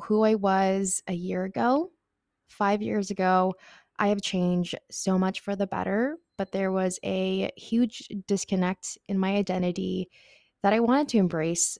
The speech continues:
versus who I believed that I was. It sounds confusing, but essentially I was embodying the person who I wanted to become with the mindset and story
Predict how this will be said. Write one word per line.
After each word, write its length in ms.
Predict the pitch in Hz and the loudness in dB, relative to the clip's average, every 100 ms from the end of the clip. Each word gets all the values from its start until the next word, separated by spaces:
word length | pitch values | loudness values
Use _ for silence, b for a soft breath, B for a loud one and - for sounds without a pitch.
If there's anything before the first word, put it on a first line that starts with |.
| - | -8
versus 500 | 196 196 - 196 185 | -4 -4 0 -2 -2
who 300 | - 196 202 | -2 0 0
I 140 | 196 | -2
believed 800 | 185 185 185 185 185 185 - - _ _ _ _ | -2 -4 -2 -4 -4 -6 -10 -12 _ _ _ _
that 240 | 185 180 | -6 -2
I 80 | 180 | -2
was. 640 | 185 170 180 247 277 - - b b b b _ _ | -4 -4 0 0 0 -6 -14 b b b b _ _
It 160 | 208 | -4
sounds 720 | - - 185 190 190 196 - - _ _ | -2 2 4 4 4 2 -2 -8 _ _
confusing, 840 | - 202 - 196 190 175 254 294 320 _ _ _ - | 0 0 2 -4 -2 0 2 2 0 _ _ _ 0
but 120 | 202 | 4
essentially 800 | 202 233 247 262 240 233 226 233 - | 4 6 4 4 0 2 2 -2 -4
I 160 | 202 202 | -2 2
was 580 | 196 196 196 196 196 - _ | 4 4 2 0 -2 -10 _
embodying 640 | 214 202 196 220 240 247 | 2 4 4 4 4 4
the 80 | 220 | 0
person 480 | - 190 190 190 185 | -4 -8 -6 -4 -4
who 240 | 170 190 | -4 -4
I 140 | 185 180 | -2 -2
wanted 520 | 175 170 180 196 190 | -4 -4 0 -2 -4
to 80 | - | -10
become 640 | 208 - - 190 180 185 b b b b b | -10 -8 -6 -2 0 0 b b b b b
with 140 | 196 - | -6 0
the 60 | |
mindset 600 | 185 175 180 180 190 185 - _ - | 0 2 0 0 -2 -4 -6 _ -4
and 180 | 190 180 | -2 -2
story 720 | - 175 180 180 180 185 | -2 0 0 -2 -2 -4